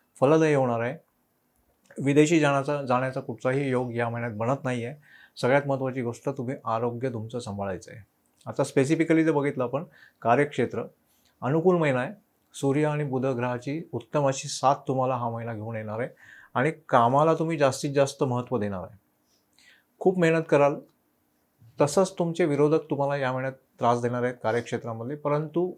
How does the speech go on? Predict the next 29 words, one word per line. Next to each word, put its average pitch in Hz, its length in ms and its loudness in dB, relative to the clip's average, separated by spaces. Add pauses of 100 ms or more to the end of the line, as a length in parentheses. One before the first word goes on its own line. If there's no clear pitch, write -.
(200)
तुमची 139 280 -8
चिकाटी 139 440 -2
आणि 143 200 -4
तुमची 135 260 -4
मेहनत 123 300 -6 (460)
या 139 160 -6
दोन्ही 139 280 2
गोष्टींनी 147 380 0
तुम्ही 147 340 -4
यश 135 340 4
हे 151 80 4
संपादन 127 460 -2
करणार 117 300 -4
आहे, 147 320 -10
यात 120 160 -2 (100)
काही 135 180 -2 (680)
शंका 131 360 0
नाही 92 240 -4
आहे. 95 80 -16 (360)
सहकारी 156 500 4
तुमचे 156 240 -2
जे 147 60 2
असतील 139 300 0
ते 147 60 0
तुम्हाला 135 280 -4
पूर्णपणे 127 480 -4
साथ 127 200 0
देणार 123 300 -2
आहेत, 117 120 -4